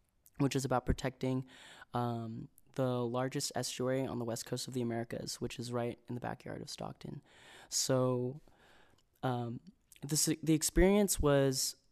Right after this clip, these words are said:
very inspiring, and seeing this piece really resonated with me because it spoke about, um, countrywide struggles of environmental protection. And, um, as California goes through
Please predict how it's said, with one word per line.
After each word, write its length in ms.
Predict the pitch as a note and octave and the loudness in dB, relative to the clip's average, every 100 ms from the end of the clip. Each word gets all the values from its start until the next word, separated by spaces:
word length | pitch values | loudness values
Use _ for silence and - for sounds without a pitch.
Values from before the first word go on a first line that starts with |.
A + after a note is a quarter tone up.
| - | -6
very 300 | C3 C#3 D3+ | 2 4 6
inspiring, 640 | C#3+ - A#2+ A#2+ A#2 A#2+ - | 4 4 4 4 2 0 -2
and 280 | B2 A#2+ A#2+ | -2 0 0
seeing 360 | - E3 F3+ E3 | 2 4 6 4
this 160 | D3 | 2
piece 500 | - D#3+ D3 C#3 - - | 0 0 0 -2 -4 -6
really 320 | B2+ C#3+ D3 | -4 0 2
resonated 460 | C3 B2+ C3+ B2+ B2 | 2 0 0 -2 -2
with 140 | B2 | -4
me 120 | B2+ | -2
because 420 | B2 A#2+ B2+ B2 - | -4 -4 -4 -6 -2
it 340 | C3+ B2+ - | -2 -2 -4
spoke 380 | - - C3+ C3+ | -4 0 2 2
about, 380 | C#3 B2 A#2 - _ - - - - | 0 0 0 -4 _ -20 -20 -12 -8
um, 360 | A#2+ B2 - - _ - - | -6 -8 -10 -14 _ -20 -10
countrywide 640 | - D#3 D#3 D3 B2 A2+ - | 0 2 2 0 0 -2 -4
struggles 680 | - B2 B2+ B2 C3 - - | -2 0 0 -2 -4 -6 -6
of 240 | B2 B2 C3 | -4 -4 -2
environmental 920 | B2 A#2+ A#2 A#2+ A#2+ - B2 A#2+ A#2+ | -2 -2 -2 -4 -6 -6 -4 -4 -6
protection. 560 | - B2 A#2+ - F3 G3 - - - - | -8 -6 -6 -2 -2 -2 -10 -20 -20 -4
And, 520 | C3 C3 B2+ B2 B2 - _ _ - | 0 2 2 0 -4 -8 _ _ -8
um, 460 | B2 A#2+ B2+ C3 - _ - - - | -6 -6 -8 -10 -12 _ -20 -20 -4
as 340 | B2+ C3+ C3+ - | 2 4 4 2
California 420 | C3 C3 D3 C#3+ | 0 2 2 2
goes 280 | C3 C3 - | 0 -2 -4
through 540 | C3+ B2+ B2+ C3 | -4 -4 -4 -4